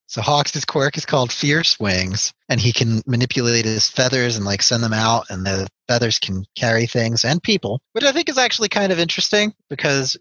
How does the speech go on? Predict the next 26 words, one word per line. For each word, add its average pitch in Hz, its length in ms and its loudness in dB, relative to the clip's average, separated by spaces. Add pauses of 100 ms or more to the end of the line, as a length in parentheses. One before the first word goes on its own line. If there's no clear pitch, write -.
(180)
when 143 120 0
you 139 160 0
look 147 220 0
at 180 100 -2
Hawks, 180 400 2
you 120 80 0
kind 135 240 0
of 135 80 -2
expect 139 360 -2
him 151 100 0
to 117 60 -2
be 120 160 0
like, 110 420 -2 (500)
like 101 220 0
Hawkman 131 760 0
from 110 380 -6
American 113 440 -2
comics, 156 580 -2 (180)
and 110 560 -2 (320)
he 123 160 -2
was 120 220 0
able 120 200 2
to 117 80 -4
give 113 320 -2
him 110 420 -2 (400)
a - 160 2